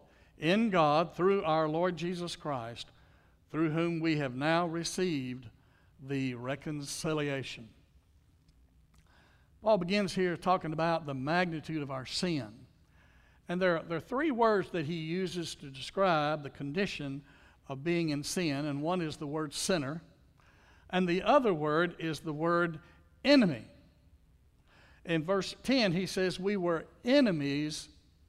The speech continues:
to God." Can you imagine?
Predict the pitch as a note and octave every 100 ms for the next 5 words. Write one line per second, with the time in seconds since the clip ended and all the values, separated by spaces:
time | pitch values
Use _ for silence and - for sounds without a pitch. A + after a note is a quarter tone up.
0 | _ _ _ _ - F3 F3+ C#3 G2+ -
1 | - - - _ _ _ _ _ _ -
2 | - - F3 G3 A3 G#3 D#3+ B2